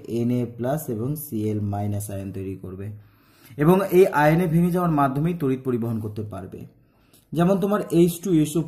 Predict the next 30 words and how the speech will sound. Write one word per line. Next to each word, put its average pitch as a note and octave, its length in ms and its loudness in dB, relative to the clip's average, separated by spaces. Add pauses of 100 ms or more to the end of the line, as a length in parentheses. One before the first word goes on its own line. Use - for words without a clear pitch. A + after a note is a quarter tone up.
ফোর D#3+ 200 0
হতে G#2 160 -8
পারে, F#2 260 -12 (720)
এটাও C3 260 2
যেমন C3 280 2
ভেঙে C3+ 280 2
গিয়ে A#2 380 -4 (320)
এইচ B2+ 240 0 (120)
প্লাস C3+ 320 -2
তৈরি D#3 200 -2
করবে D#3+ 340 -2
এবং A#2 420 -4
এসও B2 360 -6
ফোর D3+ 260 -6 (540)
টু A#2+ 140 -4
মাইনাস A2 540 -2
তৈরি G2+ 220 -10
করবে। G#2 400 -12 (720)
তাহলে C#3 240 4
এখানে D#3+ 200 4
যদি D#3+ 140 2
ব্যালেন্স E3 420 4
করি F#3+ 220 4
আমরা, C#3 220 2
দুটো D#3 280 0
হাইড্রোজেন D3 420 2
আছে, B2 220 -4
তাহলে A2+ 200 -4
এখানে B2 200 -6
দুই, G#2 360 -12